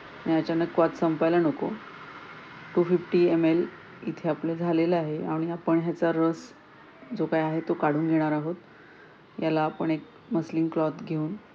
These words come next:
त्यामध्ये याचा रस काढून घेतलेला आहे.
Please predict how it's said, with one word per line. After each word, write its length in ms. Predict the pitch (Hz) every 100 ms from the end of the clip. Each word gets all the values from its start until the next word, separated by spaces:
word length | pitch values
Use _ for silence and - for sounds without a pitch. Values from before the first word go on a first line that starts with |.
| - - -
त्यामध्ये 600 | 156 156 156 147 160 - - - - - - - - - -
याचा 460 | 151 - 151 156 156
रस 220 | 156 151
काढून 380 | - 151 139 160
घेतलेला 380 | 160 160 147 156
आहे. 260 | 151 143